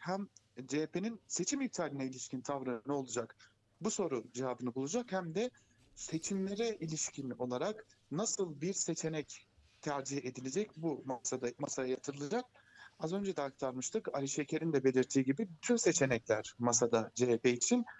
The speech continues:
Ancak şu an itibariyle öne çıkan bir seçenek yok. Seçimler yirmi üç Haziran'da gerçekleştirilecek. Ancak sadece İstanbul Büyükşehir Belediye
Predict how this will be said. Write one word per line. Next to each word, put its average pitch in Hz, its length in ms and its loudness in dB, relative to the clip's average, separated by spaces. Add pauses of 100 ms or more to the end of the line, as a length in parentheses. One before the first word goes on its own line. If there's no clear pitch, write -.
(300)
Ancak 151 320 4
şu 175 140 6
an 160 80 4
itibariyle 143 640 4 (280)
öne 170 200 6
çıkan 151 400 2
bir 147 100 6
seçenek - 640 2
yok. 170 340 4 (440)
Seçimler 202 600 4
yirmi 196 340 6
üç 180 120 2
Haziran'da 131 460 4
gerçekleştirilecek. 143 1040 4 (680)
Ancak 214 340 6
sadece 190 460 4
İstanbul 180 500 4
Büyükşehir 180 460 6
Belediye 170 440 6